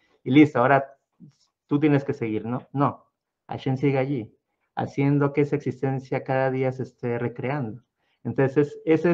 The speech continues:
ese, digamos, que principalmente el fundamento que nuestros sabios en-, emplean. Eh, Breslev, Re-, el Rebbe Nachman, lleva eso mismo. Eso mismo a que, eh,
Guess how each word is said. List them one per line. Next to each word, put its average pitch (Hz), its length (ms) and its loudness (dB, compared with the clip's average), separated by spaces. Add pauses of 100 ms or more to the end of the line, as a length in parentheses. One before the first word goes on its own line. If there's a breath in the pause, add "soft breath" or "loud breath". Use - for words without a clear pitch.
ese, 170 120 -2
digamos, 151 440 2
que 147 340 2
principalmente 139 600 -2
el 143 60 -4
fundamento 127 800 -4 (340)
que 127 100 -6
nuestros 113 300 -6
sabios 120 480 -2
en-, 117 200 -8
emplean. 120 460 -4 (480)
Eh, 110 260 -2
Breslev, 139 480 4
Re-, 123 380 0
el 110 140 -6
Rebbe 127 200 2
Nachman, 135 680 -4 (140)
lleva 143 260 4
eso 147 160 -2
mismo. 170 380 -6 (340)
Eso 131 240 0
mismo 143 300 2
a 143 100 -2
que, 143 580 0
eh, 110 600 -4